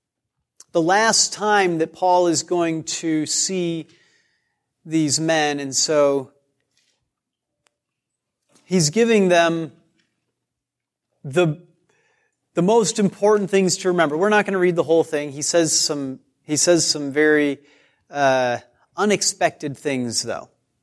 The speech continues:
One of which is that he warns that even those who are elders in the church, from their own midst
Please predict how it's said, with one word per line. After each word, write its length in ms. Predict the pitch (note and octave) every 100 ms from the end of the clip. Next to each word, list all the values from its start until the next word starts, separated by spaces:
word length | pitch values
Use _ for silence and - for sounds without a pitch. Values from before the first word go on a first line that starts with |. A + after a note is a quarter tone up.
| _ _ _ _ _ _ _ _ _ _ _ _ _ _ _ _ _ _
One 160 | D3 D3+
of 140 | C3
which 240 | C#3 C#3
is 440 | D3 C#3 B2 - -
that 420 | D3 C3 - _ _ _ _
he 140 | D#3+
warns 800 | D3+ D3+ G#3+ A3+ F#3+ F3+ D3 F#3
that 240 | F#3 E3+ E3+
even 540 | G#3+ G#3+ F#3 F#3 E3+ - _ _ _
those 280 | F#3 F#3 F3
who 120 | F#3+
are 120 | F3 -
elders 500 | G3+ A#3 A3 G3 E3+
in 160 | F#3
the 60 | D#3+
church, 760 | - - F#3 B2+ D3 - - - _ _ _ _ _ _ _ _ _ _ _
from 480 | _ A#3+ G#3+ D#3+ D#3+ _ _ _ _ _ _ _ - -
their 240 | D3+ D#3+
own 300 | E3 D#3+ D#3
midst 680 | E3+ D#3 D3 - - - -